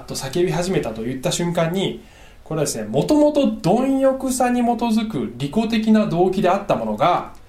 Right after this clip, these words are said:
突然国や信念のために戦う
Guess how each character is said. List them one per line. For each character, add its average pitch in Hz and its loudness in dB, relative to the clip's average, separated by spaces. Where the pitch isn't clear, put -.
突 - -10
然 180 -2
国 214 4
や 226 2
信 220 2
念 117 -4
の 107 -4
た 117 -10
め 113 -6
に 127 -6
戦 135 -2
う 135 -4